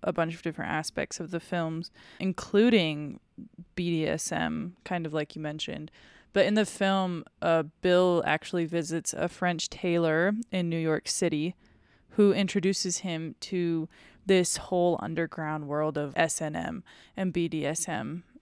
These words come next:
that's kind of going on. He brings them home to them, shows them, and is like, "Look, we can identify dominance, inducement, submission, and compliance in these photos."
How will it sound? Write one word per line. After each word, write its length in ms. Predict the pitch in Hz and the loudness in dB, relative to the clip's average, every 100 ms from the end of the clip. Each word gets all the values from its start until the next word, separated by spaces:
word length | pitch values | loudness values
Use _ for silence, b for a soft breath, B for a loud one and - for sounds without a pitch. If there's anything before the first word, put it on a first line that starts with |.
| - | -6
that's 200 | 170 - | -6 -6
kind 180 | - | -6
of 100 | 156 | -6
going 280 | 147 156 139 | -4 -4 -2
on. 280 | - - - - B B | -4 -4 -6 -10 B B
He 180 | - 233 | -4 0
brings 420 | 190 202 233 277 | 2 2 4 2
them 280 | 262 277 254 | 2 2 2
home 360 | 247 214 190 170 | 0 0 0 -2
to 140 | 196 | -4
them, 360 | 156 156 151 175 - b b | -4 -2 -4 -6 -10 b b
shows 460 | - 214 214 214 | 0 4 6 4
them, 260 | 165 143 147 | 0 -2 -2
and 140 | 170 | 0
is 180 | 185 175 | 0 2
like, 320 | 180 151 151 | 2 2 2
"Look, 380 | 190 262 254 - - b b | 4 6 6 2 -20 b b
we 140 | 214 | 0
can 200 | 214 220 | 0 2
identify 840 | 202 190 196 226 220 - 151 131 151 - | 2 4 6 6 6 2 -4 -4 -6 -6
dominance, 720 | - 208 208 196 165 151 156 185 | 4 6 6 4 0 -4 -6 -4
inducement, 840 | 175 160 190 185 180 - - - | -2 2 0 0 -6 -8 -8 -10
submission, 760 | - 180 151 160 180 - 160 160 | -2 -2 0 0 0 0 -4 -6
and 180 | 165 | -8
compliance 720 | 170 175 151 180 170 156 151 - | -6 -6 -4 0 0 0 -6 -6
in 120 | 175 | -4
these 240 | 165 156 | -6 -8
photos." 560 | - 165 175 - - - | -6 -2 -2 -2 -8 -12